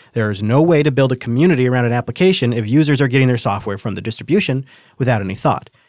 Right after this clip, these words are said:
He writes, This model, I believe, has reached its end of usefulness.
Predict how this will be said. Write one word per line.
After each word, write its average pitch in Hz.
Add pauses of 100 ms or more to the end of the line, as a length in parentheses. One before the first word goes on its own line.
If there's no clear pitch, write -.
(160)
He 120
writes, 123
This 147
model, 185
I 156
believe, 147
has 127
reached 131
its - (140)
end 160
of 139
usefulness. 110